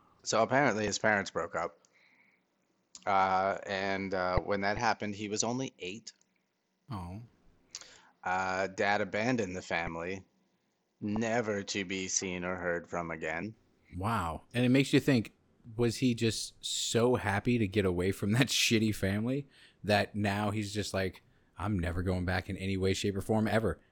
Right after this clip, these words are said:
Speaker 2: Not even a letter on my deathbed.
Speaker 1: No.
Speaker 2: This is my new life, and I love it." Or was he like, "God, I hate my family," and he walked out of his house and shot himself in the face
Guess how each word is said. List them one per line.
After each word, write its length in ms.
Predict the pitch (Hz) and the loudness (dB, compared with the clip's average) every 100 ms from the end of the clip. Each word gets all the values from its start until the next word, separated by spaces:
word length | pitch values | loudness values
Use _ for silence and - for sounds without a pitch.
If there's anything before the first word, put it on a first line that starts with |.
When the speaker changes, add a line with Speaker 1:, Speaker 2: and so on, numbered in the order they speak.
| _ | _
Speaker 2:
Not 160 | 87 92 | -6 -2
even 200 | 98 107 | 0 2
a 60 | |
letter 280 | 104 113 113 | 2 2 2
on 80 | 113 | 2
my 80 | 113 | 0
deathbed. 540 | 113 120 - 104 95 - - | 2 0 0 0 -2 -6 -2
Speaker 1:
No. 220 | 101 170 | -2 0
Speaker 2:
This 240 | - 107 - | 2 2 2
is 120 | 107 | 2
my 180 | 101 95 | 2 2
new 180 | 104 117 | 2 2
life, 380 | 110 120 113 - _ _ | 2 2 -2 -10 _ _
and 100 | 92 | -4
I 100 | 92 | -2
love 280 | 92 101 92 | 2 4 4
it." 160 | 80 - - | 0 -8 0
Or 420 | 151 127 78 - _ _ _ _ - | 4 4 2 -4 _ _ _ _ -4
was 140 | 110 | 0
he 100 | 104 | 2
like, 380 | 98 92 90 - _ _ _ _ | 2 2 0 -8 _ _ _ _
"God, 300 | 110 101 98 | 2 2 2
I 100 | 87 | 0
hate 240 | 80 98 82 | -2 -4 -6
my 140 | 85 | -8
family," 520 | - 87 85 85 85 - _ _ | -6 -6 -6 -6 -8 -10 _ _
and 120 | 92 | -6
he 100 | 90 | -4
walked 340 | 87 92 95 101 | 0 0 2 0
out 160 | 98 | 0
of 40 | 98 | 0
his 140 | 101 | -2
house 320 | 101 92 - | 0 -2 -2
and 80 | 85 | -6
shot 240 | - 87 | -4 -4
himself 380 | 85 87 92 87 | -4 -4 -4 -4
in 40 | 95 | -4
the 60 | |
face 480 | 87 101 85 - - | -2 -2 -4 -8 -14